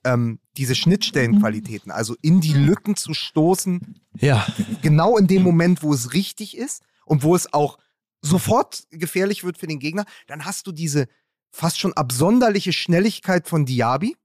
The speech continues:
Speaker 1: Ja, also mein, ich würde ja mir immer eine Mannschaft wünschen, wo Diaby und Nkunku die Flügelzange bilden.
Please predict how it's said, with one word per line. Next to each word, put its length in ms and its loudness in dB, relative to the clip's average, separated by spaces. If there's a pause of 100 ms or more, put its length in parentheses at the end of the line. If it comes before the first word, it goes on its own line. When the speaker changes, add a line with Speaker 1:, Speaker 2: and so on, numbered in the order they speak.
(220)
Speaker 1:
Ja, 140 0
also 220 2
mein, 360 2 (220)
ich 200 -6
würde 180 0
ja 120 4
mir 140 0
immer 160 -2
eine 120 0
Mannschaft 420 -2
wünschen, 340 -2
wo 100 0
Diaby 520 0
und 200 -2
Nkunku 500 2
die 120 -2
Flügelzange 680 -2
bilden. 360 -10